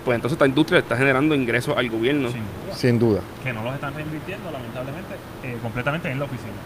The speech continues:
Speaker 1: Que eso es algo que, de-,
Speaker 2: Ya,
Speaker 1: sin,
Speaker 2: ya,
Speaker 1: sin duda
Speaker 2: también
Speaker 1: alguna,
Speaker 2: lo-,
Speaker 1: hay que
Speaker 2: es un reflejo de la oficina de lo que está pasando en el país. Nosotros, o sea, la oficina perdió durante Navidades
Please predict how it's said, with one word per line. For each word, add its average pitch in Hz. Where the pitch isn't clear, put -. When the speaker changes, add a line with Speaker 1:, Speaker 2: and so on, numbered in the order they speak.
Speaker 1:
Que 117
eso 139
es 131
algo 147
que, 127
de-, 117
Speaker 2:
Ya, 120
Speaker 1:
sin, -
Speaker 2:
ya, 123
Speaker 1:
sin 135
duda -
Speaker 2:
también 127
Speaker 1:
alguna, 147
Speaker 2:
lo-, 156
Speaker 1:
hay 135
que 135
Speaker 2:
es 135
un 165
reflejo 202
de 196
la 165
oficina 160
de 156
lo 139
que 131
está 127
pasando 156
en 139
el 123
país. 135
Nosotros, 131
o 123
sea, 120
la 113
oficina 127
perdió 135
durante 127
Navidades 120